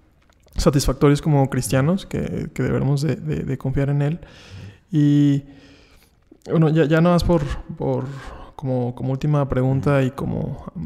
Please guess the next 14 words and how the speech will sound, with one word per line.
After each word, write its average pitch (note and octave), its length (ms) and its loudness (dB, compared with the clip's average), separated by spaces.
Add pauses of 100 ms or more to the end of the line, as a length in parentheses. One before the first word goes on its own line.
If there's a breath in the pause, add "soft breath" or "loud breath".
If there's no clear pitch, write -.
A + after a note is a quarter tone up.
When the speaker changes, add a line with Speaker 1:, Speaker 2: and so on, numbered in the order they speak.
Speaker 1:
a D3+ 40 -10
manera C#3 280 0
de C#3 160 0
conclusión, C3+ 760 -2 (560 loud breath)
es - 340 -4 (1120 soft breath)
una F#3+ 240 4
de G3 100 2
las, D#3 440 -2 (1200 soft breath)
de D3 180 4
las C#3 160 4
maneras C#3 460 6
en C3+ 120 4
las B2 140 0
que C3 440 -4